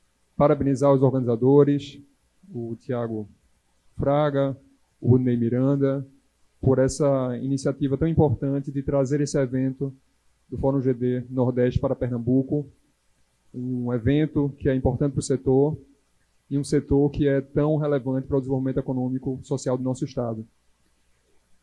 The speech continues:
No governo do estado de Pernambuco, nós vemos a transição energética como uma grande oportunidade de gerar,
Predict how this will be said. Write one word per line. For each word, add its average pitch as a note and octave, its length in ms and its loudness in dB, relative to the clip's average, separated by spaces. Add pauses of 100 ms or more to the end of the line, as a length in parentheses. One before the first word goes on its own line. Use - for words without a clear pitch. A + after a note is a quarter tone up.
(760)
No F3 340 4
governo D3 760 2 (120)
do B2+ 80 -12
estado B2+ 160 -4
de - 60 -8
Pernambuco, C3+ 520 -2
nós C#3+ 240 0
vemos C#3+ 460 -4
a C3+ 220 0
transição C3 420 -6
energética B2+ 760 -4 (240)
como C#3+ 180 -4
uma C#3+ 60 -2
grande D3+ 220 0
oportunidade C3+ 680 -2
de C#3 140 -6
gerar, C3 580 0